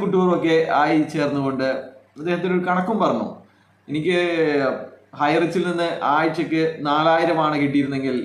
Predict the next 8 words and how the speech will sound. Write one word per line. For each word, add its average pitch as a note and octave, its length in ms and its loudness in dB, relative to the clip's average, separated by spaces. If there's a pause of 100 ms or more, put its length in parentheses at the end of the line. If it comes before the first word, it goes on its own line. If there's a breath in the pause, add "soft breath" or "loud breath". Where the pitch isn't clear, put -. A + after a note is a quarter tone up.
(120)
എനിക്കിപ്പോ C#3 460 -2 (480)
ലക്ഷമാണ് D#3 600 0
കിട്ടിയിരിക്കുന്നത്" B2 600 -2 (280)
എന്ന് B2 120 -6
പറഞ്ഞിട്ടുണ്ടായിരുന്നു. F#2+ 680 -6 (560 soft breath)
അപ്പൊ G3 200 0
അങ്ങനെയൊക്കെയാണ് G#3 760 4 (840)
പ്രൊഫസർ F3 460 2